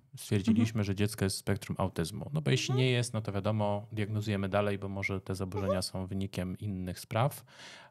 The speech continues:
Speaker 1: ale stwierdza, że tak, to jest to. I co się wtedy dzieje?
Speaker 2: Mhm. No i wtedy mamy orzeczenie
Speaker 1: Mhm.
Speaker 2: o spektrum autyzmu,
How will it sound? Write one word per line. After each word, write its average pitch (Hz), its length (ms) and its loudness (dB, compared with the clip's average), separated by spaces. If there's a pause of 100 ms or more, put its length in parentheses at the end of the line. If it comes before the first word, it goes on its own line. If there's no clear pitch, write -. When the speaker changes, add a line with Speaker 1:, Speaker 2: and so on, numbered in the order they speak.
(140)
Speaker 1:
ale 101 580 2
stwierdza, 110 560 2
że 98 160 0
tak, - 260 -4
to 107 100 -2
jest - 180 -4
to. - 180 -4 (460)
I - 60 -20
co - 120 -2
się 110 140 0
wtedy 87 220 -4
dzieje? 82 340 -2 (600)
Speaker 2:
Mhm. 185 260 2
No 523 240 -6
i - 20 -10
wtedy 294 240 -4
mamy 277 260 2
orzeczenie 180 540 0 (280)
Speaker 1:
Mhm. 98 180 -2
Speaker 2:
o - 40 4
spektrum 117 460 -2
autyzmu, - 480 -2